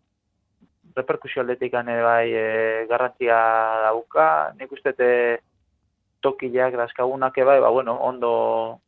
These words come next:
ondo juntzian, eh, aurreko urtean, eh, surflariak ere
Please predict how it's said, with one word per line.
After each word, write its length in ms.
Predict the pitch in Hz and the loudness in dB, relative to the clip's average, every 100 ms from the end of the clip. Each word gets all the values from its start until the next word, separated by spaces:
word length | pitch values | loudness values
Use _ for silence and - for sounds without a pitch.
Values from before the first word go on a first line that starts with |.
| _ | _
ondo 340 | 131 123 117 - | -6 -2 -2 -4
juntzian, 500 | 123 - - 175 156 | -16 -6 0 0 0
eh, 260 | 123 120 | -2 0
aurreko 500 | 117 120 123 - 120 120 | 2 0 -2 -2 -2 0
urtean, 580 | 123 - 147 170 175 156 | -4 -6 0 0 0 -2
eh, 160 | 117 110 | -6 -6
surflariak 500 | 110 123 127 117 120 | -8 -8 -4 -4 0
ere 640 | 117 117 113 113 113 | 0 2 0 -2 -4